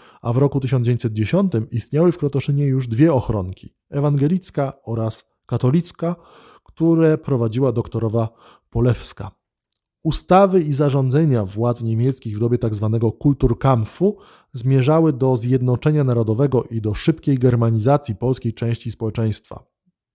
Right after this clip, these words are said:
W latach tysiąc osiemset siedemdziesiąt trzy tysiąc dziewięćset usunięto język polski ze wszystkich zajęć lekcyjnych, w tym również z lekcji religii,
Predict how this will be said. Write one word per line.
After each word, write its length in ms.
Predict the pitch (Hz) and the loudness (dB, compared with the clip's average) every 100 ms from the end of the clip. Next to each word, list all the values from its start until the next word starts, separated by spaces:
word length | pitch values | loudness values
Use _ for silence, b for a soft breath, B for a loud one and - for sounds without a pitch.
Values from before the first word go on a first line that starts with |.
| _ _ _ _ _ - | _ _ _ _ _ 2
W 20 | |
latach 260 | 156 180 147 | 4 4 2
tysiąc 340 | 180 165 - - | 0 0 -2 0
osiemset 480 | 175 180 175 170 | 2 2 -2 -2
siedemdziesiąt 480 | - 160 156 156 139 | -2 -2 -2 -4 -6
trzy 160 | - 135 | -6 -6
tysiąc 260 | 117 123 | -4 -4
dziewięćset 480 | 120 135 175 185 175 | -2 0 0 0 -2
usunięto 480 | 147 - 139 165 156 | -2 -2 0 0 2
język 320 | 127 113 113 | 0 0 -2
polski 280 | 139 143 131 | -2 -4 -2
ze 120 | 113 | -6
wszystkich 400 | - 156 160 117 | -2 -2 -2 -4
zajęć 280 | 110 104 92 | -4 -4 -6
lekcyjnych, 580 | 92 - 170 170 165 - | -8 -6 -2 0 0 -4
w 100 | - | 0
tym 220 | 196 170 | 2 4
również 460 | 156 175 143 131 101 | 4 2 2 -4 -4
z 40 | |
lekcji 320 | 110 104 - | -6 -6 -8
religii, 480 | 101 120 196 175 208 | -8 -6 -4 -4 -6